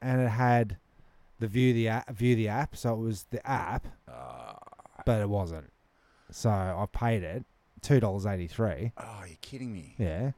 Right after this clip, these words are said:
Speaker 1: 'cause Vanessa's going away, so I'm like, Oh, fuck, I better pay that because
Speaker 2: This
Speaker 1: I
Speaker 2: is
Speaker 1: don't
Speaker 2: for
Speaker 1: want
Speaker 2: the
Speaker 1: it to
Speaker 2: toll
Speaker 1: be
Speaker 2: road, so she,
Speaker 1: Toll
Speaker 2: she said,
Speaker 1: roads,
Speaker 2: yeah.
Speaker 1: yeah. Better pay it. Did it. And then <clears throat> when I put it through, it took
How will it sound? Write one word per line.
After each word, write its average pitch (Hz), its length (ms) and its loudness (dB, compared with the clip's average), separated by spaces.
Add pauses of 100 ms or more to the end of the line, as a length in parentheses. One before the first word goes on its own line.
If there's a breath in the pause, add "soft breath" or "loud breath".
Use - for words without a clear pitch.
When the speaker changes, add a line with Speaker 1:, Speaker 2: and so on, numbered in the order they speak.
Speaker 1:
'cause 110 280 2 (140)
Vanessa's 117 340 0
going 92 220 0
away, 85 300 -6
so 117 180 -2
I'm 107 120 2
like, 101 200 -4
Oh, 101 80 -8
fuck, - 380 -10
I - 40 -12
better 127 180 -4
pay 110 260 -4
that 101 220 -6
because 98 360 -6
Speaker 2:
This 113 120 0
Speaker 1:
I - 20 0
Speaker 2:
is 117 80 2
Speaker 1:
don't 135 80 2
Speaker 2:
for 127 40 2
Speaker 1:
want - 40 2
Speaker 2:
the 98 40 0
Speaker 1:
it 82 60 -8
to - 60 -8
Speaker 2:
toll 82 160 2
Speaker 1:
be 78 60 -2
Speaker 2:
road, 67 320 -4
so - 120 -10
she, - 200 -18
Speaker 1:
Toll 127 280 4
Speaker 2:
she 87 60 0
said, 69 80 -8
Speaker 1:
roads, 78 220 -6
Speaker 2:
yeah. 107 60 -2
Speaker 1:
yeah. 85 160 -6 (960 soft breath)
Better 151 160 8
pay 123 400 4
it. 127 80 -2 (920)
Did 139 160 6
it. 127 180 4 (680)
And 135 180 2
then 131 360 2 (100)
<clears throat> 170 280 4
when 135 120 4
I 117 80 2
put 147 240 2
it 113 80 0
through, 131 440 8 (100)
it 131 100 -10
took - 180 -2